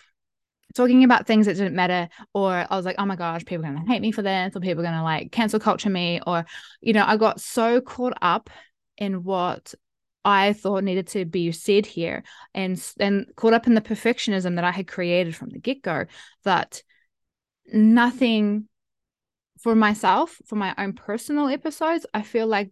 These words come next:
the substance isn't there because I'm trying to micromanage everything. And so now I'm shifting out of that, like, "You know what? We ain't gonna do that no more. We ain't gonna micromanage shit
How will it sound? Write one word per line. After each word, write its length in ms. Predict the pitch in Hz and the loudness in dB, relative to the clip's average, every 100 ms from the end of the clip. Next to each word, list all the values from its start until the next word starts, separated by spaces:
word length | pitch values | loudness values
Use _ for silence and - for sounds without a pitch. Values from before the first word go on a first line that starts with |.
| - | -10
the 100 | 208 | -10
substance 540 | - 220 220 240 214 | -2 -4 -2 0 0
isn't 300 | - 190 180 | 0 -4 -4
there 180 | 190 185 | -4 -4
because 280 | 165 170 180 | -4 -6 -6
I'm 120 | 190 185 | -4 -6
trying 300 | - 196 190 | -4 -2 -2
to 300 | - 180 175 | -2 -2 -2
micromanage 680 | 180 175 175 190 165 156 160 | -2 -2 -2 -2 -2 -4 -6
everything. 500 | - - 170 - - _ _ _ _ _ _ _ - - _ _ - | -8 -10 -10 -10 -12 _ _ _ _ _ _ _ -20 -20 _ _ -4
And 140 | 185 | -4
so 140 | 170 190 | 2 6
now 580 | 208 330 240 95 220 - _ _ _ _ _ _ _ _ _ _ _ _ | 8 8 6 2 -2 -10 _ _ _ _ _ _ _ _ _ _ _ _
I'm 140 | 202 202 | 0 2
shifting 420 | - 202 - 180 | 2 -2 -2 -2
out 160 | 170 165 | -2 -2
of 80 | |
that, 220 | 170 - - | -4 -6 -6
like, 240 | 156 165 | -10 -8
"You 80 | 180 | -6
know 100 | 165 | -4
what? 160 | 165 | -4
We 80 | 180 | -4
ain't 160 | 175 - | -6 -6
gonna 160 | 131 | -6
do 140 | 139 151 | -4 -6
that 120 | - | -6
no 120 | 165 | -4
more. 180 | 160 160 - - | -4 -6 -10 -4
We 100 | 220 | 2
ain't 120 | 226 | 4
gonna 140 | 214 190 | 4 2
micromanage 640 | 180 185 190 175 151 143 _ | 0 0 -2 -4 -4 -10 _
shit 540 | - - 214 170 - | -12 -4 -2 -2 -6